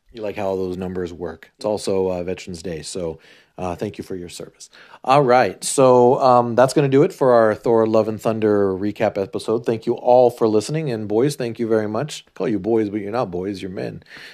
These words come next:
Speaker 1: Guys,
Speaker 2: Men.
Speaker 1: dudes, thank you. Uh,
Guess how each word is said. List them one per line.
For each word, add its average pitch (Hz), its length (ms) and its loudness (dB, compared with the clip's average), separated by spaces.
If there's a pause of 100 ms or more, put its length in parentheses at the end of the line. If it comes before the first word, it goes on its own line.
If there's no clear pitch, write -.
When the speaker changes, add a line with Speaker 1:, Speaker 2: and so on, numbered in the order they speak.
(200)
Speaker 1:
Guys, 95 580 2 (240)
Speaker 2:
Men. - 160 -20
Speaker 1:
dudes, 113 720 4 (260)
thank 120 360 -4
you. 92 380 -4 (380)
Uh, 104 240 -2